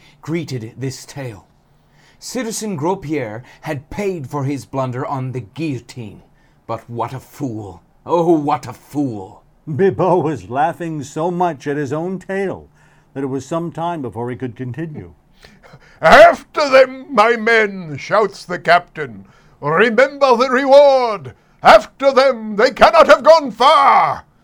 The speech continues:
Speaker 3: And with that, he rushes through the gate, followed by his dozen soldiers.
Speaker 1: "But it was too late!" shouted the crowd excitedly.
Speaker 2: "They never got them!"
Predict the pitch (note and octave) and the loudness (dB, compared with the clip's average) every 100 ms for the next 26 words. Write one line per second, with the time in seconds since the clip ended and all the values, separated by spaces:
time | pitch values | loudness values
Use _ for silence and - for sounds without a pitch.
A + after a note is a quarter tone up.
0 | _ _ _ C#3+ D#3 D3+ C3+ C3 D#3 G#3 | _ _ _ -8 -6 -6 -10 -6 -4 -4
1 | C3 C#3 D3+ A2+ A#2+ F3+ A#3+ - F#3+ - | -6 -8 -8 -8 0 2 0 -2 -10 -10
2 | _ G#3 A3+ F#3 G3 F#3+ E3 - _ _ | _ -6 -4 -4 -4 -4 -6 -12 _ _
3 | _ _ F3 A#3 E3 A#2+ F#2+ A#2 C#3+ B2+ | _ _ 4 4 2 -8 -10 -8 -8 -8
4 | C#3 G#2+ D#3 G#3 G3 G3 - G#3 F#3+ C3 | -12 -6 -6 -6 -8 -12 -8 -4 -4 -6
5 | - - _ - _ _ G#2+ - C3+ F3 | -16 -20 _ -20 _ _ -16 -12 -8 -6
6 | G#3 - G#3+ C4+ C#4 D4 - - - _ | -6 -6 0 4 6 4 -2 -14 -20 _
7 | _ - F3 C#3 B2 A#2+ - B2 G2+ F#2 | _ -8 -6 -4 -8 -12 -12 -12 -12 -16
8 | _ C3+ C3 - D3 C3 B2 G2+ F2+ _ | _ -18 -16 -10 -8 -8 -12 -14 -18 _
9 | _ C#3 G3+ F#3+ G3+ G3+ D#3 B3+ B3 A#3+ | _ -8 -6 -4 -2 -2 2 0 0 -4
10 | G#3 D#3 | -6 -8